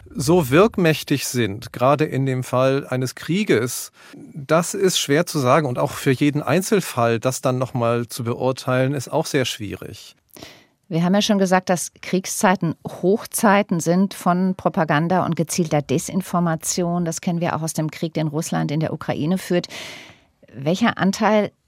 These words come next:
Speaker 2: der Falschmeldungen oder in falsche Zusammenhänge gesetzte Nachrichten hat denn staatliche Propaganda derzeit in der Masse der Fake News? Kann man das bestimmen und sagen?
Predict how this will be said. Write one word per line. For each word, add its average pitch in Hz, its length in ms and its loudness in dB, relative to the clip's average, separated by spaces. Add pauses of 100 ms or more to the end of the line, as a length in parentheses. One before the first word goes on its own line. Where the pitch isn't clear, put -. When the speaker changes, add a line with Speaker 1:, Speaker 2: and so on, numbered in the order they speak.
(120)
Speaker 2:
der 170 100 4
Falschmeldungen 185 1120 4
oder 165 360 2
in 160 120 0
falsche - 340 0
Zusammenhänge 175 1040 4
gesetzte 156 500 2
Nachrichten 151 920 2
hat 165 160 -2
denn 156 180 0 (100)
staatliche 170 720 0
Propaganda 165 720 2 (240)
derzeit 120 580 0
in 131 120 2
der 113 140 2
Masse 131 360 0
der 123 160 0
Fake - 420 -4
News? - 420 -2 (100)
Kann 143 220 -4
man 180 200 0
das - 460 -6
bestimmen 185 560 0
und 156 180 -4
sagen? 143 440 -4